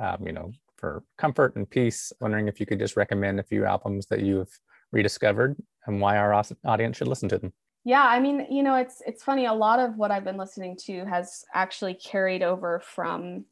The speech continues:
Speaker 2: what I was listening to, to get inspired to write World on the Ground.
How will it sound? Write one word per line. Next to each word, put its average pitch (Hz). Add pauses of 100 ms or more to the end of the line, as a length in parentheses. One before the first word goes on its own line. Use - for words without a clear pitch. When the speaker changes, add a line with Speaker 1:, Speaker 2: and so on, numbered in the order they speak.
(180)
Speaker 2:
what 196 (220)
I 202
was 190
listening 180
to, 180
to 208
get 190
inspired 185
to 208
write 202
World 214
on 220
the 220
Ground. 226